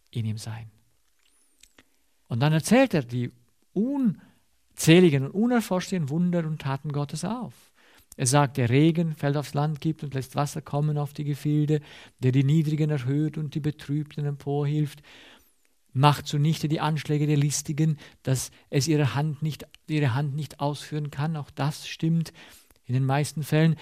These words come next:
Er fängt die Weisen in ihrer Listigkeit und stürzt die Ver-, der verkehrten Rat. Auch das sind Dinge,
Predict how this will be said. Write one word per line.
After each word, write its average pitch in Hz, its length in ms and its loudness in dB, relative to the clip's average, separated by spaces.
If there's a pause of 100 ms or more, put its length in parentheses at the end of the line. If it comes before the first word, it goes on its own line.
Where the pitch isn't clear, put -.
(160)
Er 135 160 2
fängt 151 320 -2
die 151 100 -2
Weisen 151 380 2
in 160 60 0
ihrer 151 100 2
Listigkeit 160 580 -2
und 139 220 -6
stürzt - 560 -6 (320)
die 127 80 -2
Ver-, - 160 -6
der 135 200 -2
verkehrten 143 720 -6
Rat. 131 560 -4 (880)
Auch - 300 -20
das 131 440 -2 (420)
sind 123 260 -6 (180)
Dinge, 151 460 0